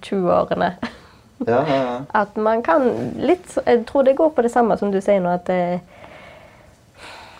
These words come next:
Speaker 1: ja, du har kanskje tatt en utdannelse, og så plutselig skal du få deg en jobb, eller, og så skal du begynne å prestere på nye arenaer, og så kan du få en liten sånn,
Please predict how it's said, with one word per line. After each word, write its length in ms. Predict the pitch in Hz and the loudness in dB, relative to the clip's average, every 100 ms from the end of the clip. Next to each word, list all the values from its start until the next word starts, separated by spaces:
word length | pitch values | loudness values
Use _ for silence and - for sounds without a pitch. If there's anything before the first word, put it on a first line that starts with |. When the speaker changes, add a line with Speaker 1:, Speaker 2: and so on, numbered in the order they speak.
| - - | -20 -10
Speaker 1:
ja, 120 | - | -4
du 100 | 220 | 0
har 160 | 214 202 | 0 -2
kanskje 300 | 180 185 180 | -2 -4 -4
tatt 360 | 180 160 - - | -4 -6 -6 -2
en 260 | 180 170 170 | 0 0 -2
utdannelse, 640 | 160 175 170 160 - - | -2 0 0 -2 -2 0
og 80 | 214 | 0
så 100 | 185 | -2
plutselig 340 | 180 190 - | -4 -4 -6
skal 160 | - 175 | -4 -4
du 180 | - - 160 - - - - - - | -2 -4 -6 -16 -20 -20 -20 -20 -8
få 160 | - 180 | -4 -2
deg 100 | 180 | -2
en 120 | 175 | -2
jobb, 180 | 170 160 - - - | -6 -8 -12 -10 -10
eller, 180 | - - - - _ _ - | -10 -14 -20 -20 _ _ -20
og 80 | 190 | -10
så 240 | - 190 | -6 -4
skal 180 | 185 196 | -4 -4
du 60 | 185 | -2
begynne 300 | 180 185 180 | -2 -2 -4
å 60 | |
prestere 400 | - 180 180 175 165 | -6 -4 -2 -2 -2
på 140 | 180 | -2
nye 240 | 180 180 - | -2 -4 -6
arenaer, 560 | - 180 185 175 170 226 | -8 -6 -6 -6 -8 -8
og 120 | 233 | -8
så 180 | 226 208 | -8 -6
kan 160 | 214 | -4
du 120 | 196 190 | -4 -4
få 160 | - | -4
en 100 | 190 | -2
liten 220 | 175 180 170 | -2 -6 -6
sånn, 180 | 180 | -6